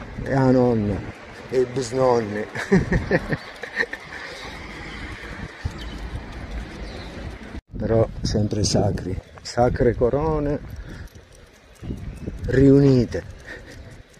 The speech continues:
Ecco cosa ha favorito Gratteri, massacrandola, dice, dice lui, la, la Calabria, la mafia calabrese. Quello là come si chiama? Quello molisano,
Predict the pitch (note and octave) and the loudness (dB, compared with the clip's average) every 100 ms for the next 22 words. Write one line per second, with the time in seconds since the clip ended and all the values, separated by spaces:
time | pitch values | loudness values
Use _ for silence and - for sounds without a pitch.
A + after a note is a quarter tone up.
0 | - - - - - - - - - - | -20 -20 -20 -14 -10 -8 -10 -12 -14 -14
1 | - - - D3 A#2+ G2 G2+ A2+ - A2+ | -16 -12 -6 -2 0 2 2 2 2 4
2 | G#2 G#2 G2+ G2 G2+ F#2+ - G#2 G2 G2+ | 6 6 4 4 4 2 4 4 6 2
3 | - - - - - - - G#2 - G#2 | -2 -8 -10 -12 -14 -4 0 0 0 0
4 | G#2+ G#2+ G2+ G2 F#2+ - - - - - | 2 2 2 0 0 -4 -14 -14 -14 -14
5 | - - - - - - - - - A2 | -16 -12 -4 0 2 4 2 -2 -4 -6
6 | F#2+ G#2+ G#2+ G#2+ G2+ G2+ - - - G2 | -4 -4 2 4 4 4 6 8 8 8
7 | - - - F#2 F#2 - G#2 F#2 F2+ F2+ | 6 4 2 0 -2 -4 -6 -6 -8 -6
8 | F#2 E2+ - - - - - - - - | -6 -8 -12 -12 -10 -4 -2 0 -2 -6
9 | B2 B2+ A2+ G#2 G#2 B2+ G#2+ F#2+ F#2 E2+ | -6 -4 -4 -4 -8 -8 -8 -8 -10 -14
10 | - - - - - - - - - - | -16 -20 -20 -20 -20 -20 -20 -20 -18 -18
11 | - - A2 G#2 G#2 G#2 - G#2 F#2+ F2+ | -16 -10 -8 -6 -8 -8 -10 -10 -10 -12